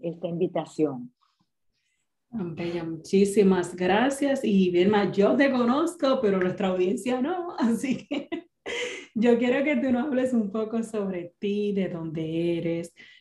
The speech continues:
Speaker 2: qué haces, a qué te dedicas. Cuéntanos.
Speaker 1: O-, ok. Eh, bueno,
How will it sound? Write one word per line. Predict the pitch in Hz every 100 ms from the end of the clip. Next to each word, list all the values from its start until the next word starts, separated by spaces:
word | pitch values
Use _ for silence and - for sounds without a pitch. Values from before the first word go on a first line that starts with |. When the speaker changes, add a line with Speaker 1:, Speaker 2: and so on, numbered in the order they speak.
| _
Speaker 2:
qué | - 208
haces, | 175 165 170 170 190 180 180
a | 170
qué | - 170
te | 180
dedicas. | 175 165 165 175 175 185 208 196 - _ _ _ _ _ _ _ _ _ _
Cuéntanos. | - 185 156 151 151 180 190
Speaker 1:
O-, | 196 202 - _ _ _ _ _ _ -
ok. | 185 190 - 160 180 196 196 - - - _ _ _ -
Eh, | 202 196 180
bueno, | 170 147 147